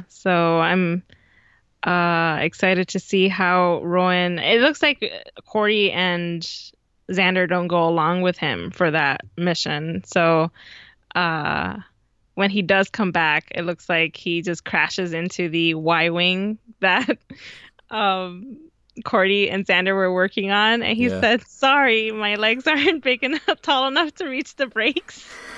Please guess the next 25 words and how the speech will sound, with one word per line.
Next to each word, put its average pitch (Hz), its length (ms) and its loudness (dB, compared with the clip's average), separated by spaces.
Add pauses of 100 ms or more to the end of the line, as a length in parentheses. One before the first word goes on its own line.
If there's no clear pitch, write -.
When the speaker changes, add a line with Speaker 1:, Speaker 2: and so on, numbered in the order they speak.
(160)
Speaker 1:
<laughs> - 0 -
Speaker 2:
<laughs> - 1300 -8
Speaker 1:
Which 392 200 0
made 349 160 0
me 381 100 4
think 330 220 -6
about 262 380 0
you 240 300 0
and 233 100 0
your 220 140 -4
comment 202 460 -2
about 185 300 -2
him 196 240 -4
having 190 360 -2
longer 190 380 0
<laughs> - 0 -
legs. 254 320 4
Speaker 2:
Oh, 135 60 6
yeah. 135 480 6 (640)
He 131 120 -8
still 147 240 2
has 143 100 2
the 135 60 -2
short 135 280 0
legs. 120 540 -2